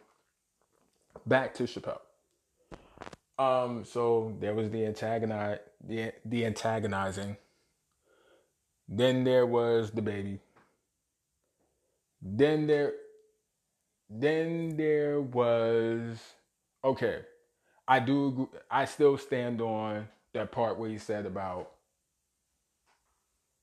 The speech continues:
like, gays are a minority until it's convenient for them to be white again.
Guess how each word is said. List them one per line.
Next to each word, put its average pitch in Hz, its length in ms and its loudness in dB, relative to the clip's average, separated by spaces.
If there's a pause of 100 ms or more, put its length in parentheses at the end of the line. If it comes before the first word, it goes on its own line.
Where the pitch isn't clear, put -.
(340)
like, 107 640 -6
gays 113 580 2
are 107 140 -4
a 104 40 -4
minority 101 840 -6
until 104 360 -6
it's 98 120 -10
convenient 101 460 -8
for 104 120 -8
them 98 200 -8
to 95 60 -8
be 98 160 -6
white 92 320 -6
again. 80 240 -12